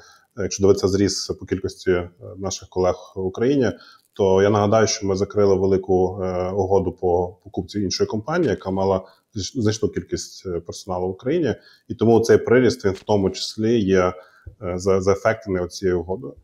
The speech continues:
Ось, тобто ми виросли і тому, що ми органічно підростаємо, і тому, що ми закрили угоду, е, яка була, ну, досить велика для Intel. Якщо дивитися по, по пропорціях, це там п'ятнадцять-вісімнадцять відсотків від, від нашого розміру, що є досить багато.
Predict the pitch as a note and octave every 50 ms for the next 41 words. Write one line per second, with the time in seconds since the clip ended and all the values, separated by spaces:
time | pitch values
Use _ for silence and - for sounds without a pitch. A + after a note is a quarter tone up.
0 | _ _ _ _ _ _ _ - G#2 F2+ - - G2+ F#2+ _ - G#2 B2 A#2 A2
1 | C3+ C#3 B2+ - - - G#2 G2 F#2+ F#2+ G2 - - - - B2+ - B2 A#2 A2+
2 | G2+ - - G#2 G2+ G2+ A2 C3+ G3+ F#3+ - - G#2 - G#2 F#2+ F#2 - - -
3 | F#2 F#2 F#2 F#2 F2+ - - G2 G2+ F#2+ - - F#2 F2+ F2 F#2 - - G2 F#2
4 | F#2 F#2 F#2+ F#2+ G#2+ A#2+ A#2 A2 G2 - - - - - - _ _ _ _ -
5 | G2+ F#2+ F#2 - - G2 F#2+ F#2+ F#2 F#2 G2 G2 F#2+ A2 G#2+ - - G#2+ G#2 G#2+
6 | G2+ G2+ F2+ F#2 F#2+ F#2+ F#2 - F2 E2+ - - - - - A#2+ G2+ - A2+ G2+
7 | G2+ G2+ G2+ F#2+ F2+ - - G2 E2+ - - - F#2 F2+ F2+ F2 F2+ F2 - -
8 | _ _ _ _ _ _ - G2 F2 F#2+ F2+ - A#2+ A#2+ - - - - - -
9 | G2 - - F2 F2 F2 F2 F2 - - G2 - G#2+ G2+ G2+ - - E2+ - -
10 | G2 - - F#2+ F#2 F2+ E2+ - F#2 E2+ - F#2+ F2+ - - E2+ E2 F2 E2+ E2
11 | F2+ F2+ F2+ F#2 F#2 - - G#2 F2+ G2+ A2+ C3 C#3+ C3 A#2 F2+ E2+ E2 - -
12 | - - G2+ F#2 F2+ F#2+ F2+ - - F2+ E2+ F2 G2+ -